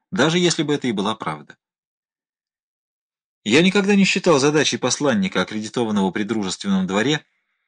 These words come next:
сообщать своему правительству всякую мелочь, могущую вызвать неудовольствие,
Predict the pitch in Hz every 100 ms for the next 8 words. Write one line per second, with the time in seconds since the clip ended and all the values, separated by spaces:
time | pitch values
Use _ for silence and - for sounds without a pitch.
0 | _ - - 131 127 165 156 - 143 135
1 | 127 131 135 127 - 117 - 117 - 104
2 | 110 143 156 143 - 113 107 120 - 123
3 | 113 107 110 117 113 110 107 92 78 -
4 | - -